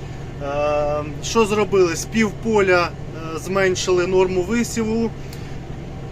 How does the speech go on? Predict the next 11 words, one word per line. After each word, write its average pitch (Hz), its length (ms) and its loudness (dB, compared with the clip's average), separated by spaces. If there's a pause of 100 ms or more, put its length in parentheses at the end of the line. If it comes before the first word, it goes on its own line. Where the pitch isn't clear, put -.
(280)
на 214 120 2
двісті 202 380 -4
п'ятдесят 196 580 2
тисяч 170 580 -2 (380)
насінин. 220 580 2 (460)
Е, 160 200 -2
нагадаю, 190 840 4 (260)
перше 196 480 4
поле 185 460 4
і 185 120 0
половина 185 560 4